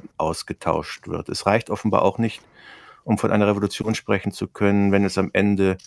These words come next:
lediglich zu, sagen wir mal, kleineren, marginalen Änderungen des politischen Systems oder der Verfassung kommt. Von einer Revolution würde ich sprechen, wenn die Grundprinzipien der Verfassung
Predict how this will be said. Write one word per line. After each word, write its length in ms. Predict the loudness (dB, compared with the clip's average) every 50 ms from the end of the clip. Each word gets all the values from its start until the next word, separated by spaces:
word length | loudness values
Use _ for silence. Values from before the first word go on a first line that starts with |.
| -20 -20 -20 _ _ _
lediglich 520 | 2 2 4 4 0 0 0 -2 -4 -4 -6
zu, 320 | -4 -2 -2 -2 -2 -4 -2
sagen 160 | -2 2 2
wir 80 | 2 2
mal, 280 | 4 2 0 0 -2 -6 -14 -20 _ _
kleineren, 520 | -2 0 2 2 4 2 2 0 0 2
marginalen 680 | 4 4 4 4 2 2 4 4 4 4 4 2 0 -2
Änderungen 640 | -2 -2 -2 0 -2 -2 -2 -2 -2 -2 -2 -4 -4
des 160 | -6 -8 -10
politischen 580 | -10 -8 -8 -8 -8 -6 -6 -8 -4 -4 -4 -4
Systems 760 | -4 -6 -8 -8 -6 -4 -2 0 0 0 -2 -4 -6 -6 -4
oder 140 | -4 -4 -4
der 100 | -4 -6
Verfassung 540 | -6 -8 -6 -6 -6 -6 -6 -10 -12 -14 -12
kommt. 400 | -12 -12 -12 -12 -14 _ -20 -20 -20 -18 -16 -14 -14 -14 -14 -14 -16 -4
Von 160 | -2 0 2
einer 200 | 4 4 4 4
Revolution 640 | 4 2 2 2 0 -2 -2 0 2 4 4 2 2
würde 160 | 0 0 0
ich 160 | -2 -2 -2 -4
sprechen, 520 | -4 -4 -2 -2 -2 -2 0 -2 -4 -4 -4 _ _ -20 -20 -20 -20 _ _
wenn 160 | 2 2 2
die 120 | 2 0
Grundprinzipien 1300 | 0 2 2 4 4 4 2 0 _ -4 -4 -4 -4 -8 -4 -2 -2 -2 -2 -4 -2 0 0 2 2 2
der 120 | 2 0
Verfassung 720 | 0 0 -2 -4 -2 -2 -4 -4 -2 -4 -6 -6 -6 -10